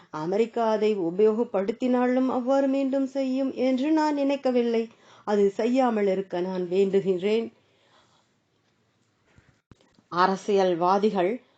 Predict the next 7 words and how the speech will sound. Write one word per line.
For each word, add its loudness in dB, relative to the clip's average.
அவர்களுடைய 4
கண்மூடித்தனத்தினால் 0
முழு 2
உலகமும் 2
போரிட்டுக் 2
கொள்ள -2
தூண்டுகின்றனர். 0